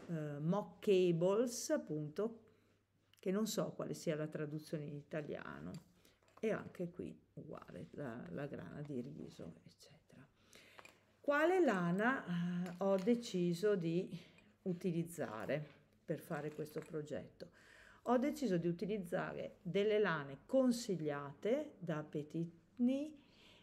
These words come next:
e, e delle lane danesi, quindi. Allora, la prima è questa. La prima è questa che è un, eh,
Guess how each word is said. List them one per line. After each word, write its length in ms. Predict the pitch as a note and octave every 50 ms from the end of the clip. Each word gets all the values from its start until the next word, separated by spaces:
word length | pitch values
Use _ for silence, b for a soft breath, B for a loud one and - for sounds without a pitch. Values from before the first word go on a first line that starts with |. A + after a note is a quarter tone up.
| B _ _
e, 720 | - G3 F#3+ F#3 F3+ F3+ F3 F3 E3+ E3+ E3+ E3 D#3+ E3+ -
e 140 | G#3+ A3+
delle 240 | - G#3+ G#3 A3 A3+
lane 360 | G3+ D#3+ A#2 B2 D3+ E3+ F#3+
danesi, 720 | F3+ F#3 E3+ E3 D3 C3 B2 A#2+ - B2+ - - D#3+ D3+
quindi. 640 | D3+ - D#3 A#2+ A2 A#2 C3 B2+ C3 C3 A#2+ - - -
Allora, 500 | - G3 F#3 E3+ C#3+ - E2+ E2 - -
la 120 | D3 F3
prima 760 | F3 - - B3+ C#4 D4 D#4 D#4 D#4+ E4+ E4+ F4 E4+ F4 - -
è 180 | - F#3+ F3+
questa. 580 | - - - - - - - - - E3 D#3 E3 E3+ - - - - - - - - - - - - - - - - - - - - - - B B B B B B B B B
La 120 | - F#3+ F3
prima 320 | F3 A#3 C4+ C4+ C4+ B3+
è 80 | C4 B3
questa 560 | A#3+ G#3+ G3+ A3 G#3 - - C#4+ C#4+ C#4+ -
che 140 | - B3 G#3+
è 480 | F#3+ F#3+ G3+ A#3 C4+ D4+ - - - -
un, 420 | A#3 G#3+ G#3+ G#3 G3+ G3 F#3+ F#3 F3+
eh, 1400 | E3+ D#3+ D#3 D#3 - - - D#3+ D#3+ D#3 D3+ D3 C#3+ C#3+ D3 D3 D3 D3 C#2+ - C2 - - - C#2 - -